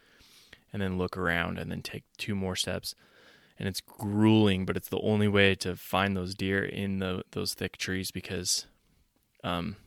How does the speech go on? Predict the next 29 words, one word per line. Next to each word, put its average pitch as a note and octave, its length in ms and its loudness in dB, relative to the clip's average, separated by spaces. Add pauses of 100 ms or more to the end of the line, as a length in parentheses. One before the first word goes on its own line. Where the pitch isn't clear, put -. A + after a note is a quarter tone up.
(120)
you G2+ 100 0
can't G#2 320 -4
see G2+ 200 -2
'em F#2 200 -4 (120)
from F#2+ 340 -6
far F#2+ 200 -2
away. F2+ 280 0 (920)
And - 140 -8
so F#2 300 0
I F#2 260 0
just, - 260 0
just G2+ 200 0
snuck F#2+ 280 -2
through F#2+ 160 -2
there F#2+ 140 0
really, G2 300 0
really F#2+ 180 0
quietly, G2+ 400 -2
and G2 120 -4
I F#2+ 40 -2
didn't G2 240 -2
spook - 280 -2
anything. G#2+ 360 2
And F#2+ 80 0
I F#2+ 40 0
went G2 200 -2
through G#2 120 -2
that F2+ 160 0
entire G2 640 -2